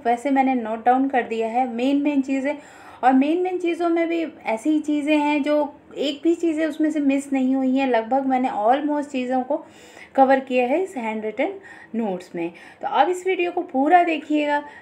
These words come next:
तो, उम, friends, आप videos को पूरा नहीं देखते, मैंने देखा है, आप लोग अगर पूरा नहीं देखेंगे तो आप लोग को, अ, videos से help कैसे मिलेगी?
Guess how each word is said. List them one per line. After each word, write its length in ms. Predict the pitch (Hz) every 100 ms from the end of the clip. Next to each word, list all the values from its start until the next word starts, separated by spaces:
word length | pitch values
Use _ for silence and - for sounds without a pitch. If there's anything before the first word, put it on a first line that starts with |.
| -
तो, 340 | 262 262 294
उम, 340 | 269 196 233 233
friends, 520 | - 311 392 381 - -
आप 220 | 294 311
videos 400 | 311 311 359 370
को 100 | -
पूरा 360 | 370 320 330 381
नहीं 220 | 339 302
देखते, 320 | 262 247 269
मैंने 240 | 277 285 285
देखा 300 | 254 254 262
है, 220 | 254 254
आप 220 | 247 269 311
लोग 160 | 330
अगर 200 | 330 330
पूरा 300 | 285 302 330
नहीं 280 | 311 285 320
देखेंगे 500 | 294 277 285 285 302
तो 100 | 294
आप 220 | 262 262
लोग 180 | 285 285
को, 140 | 302
अ, 180 | 311 - 214 247 240 240 240 226
videos 340 | 294 311 339
से 200 | 330 339
help 300 | - 339 370
कैसे 300 | 285 247 233
मिलेगी? 400 | 202 180 175 175